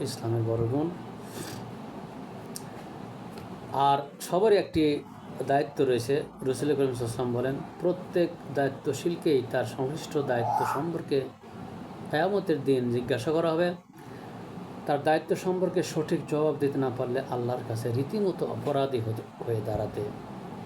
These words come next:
হবে এবং অপরাধী হয়ে উঠতে হবে। আর এই অপরাধের কারণ হবে জাহান্নাম।" যে ব্যক্তি জীবনে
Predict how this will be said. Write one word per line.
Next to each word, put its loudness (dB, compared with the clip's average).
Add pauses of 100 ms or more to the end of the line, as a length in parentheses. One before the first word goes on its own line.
(260)
হবে 0
এবং 0 (600)
অপরাধী 0
হয়ে 2
উঠতে -2
হবে। -2 (1200)
আর 4
এই 4
অপরাধের 4
কারণ 4
হবে 2
জাহান্নাম।" 2 (1120)
যে 8
ব্যক্তি 4
জীবনে 6